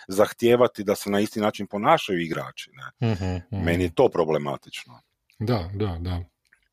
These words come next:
Speaker 2: E,
Speaker 1: Što si oko opisa mislio? Nisam
Speaker 2: oko
Speaker 1: shvatio.
Speaker 2: opisa sam imao, ono, ima jedan vrlo važan,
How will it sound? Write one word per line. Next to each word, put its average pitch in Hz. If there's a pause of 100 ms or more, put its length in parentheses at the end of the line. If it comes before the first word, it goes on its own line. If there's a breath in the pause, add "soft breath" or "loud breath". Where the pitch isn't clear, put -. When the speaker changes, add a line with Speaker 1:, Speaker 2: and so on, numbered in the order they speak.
(500)
Speaker 2:
E, 110 (880 loud breath)
Speaker 1:
Što -
si 156
oko 113
opisa 104
mislio? 71
Nisam -
Speaker 2:
oko -
Speaker 1:
shvatio. 160
Speaker 2:
opisa 208
sam 151
imao, 180
ono, 170
ima 170
jedan 160
vrlo 143
važan, 123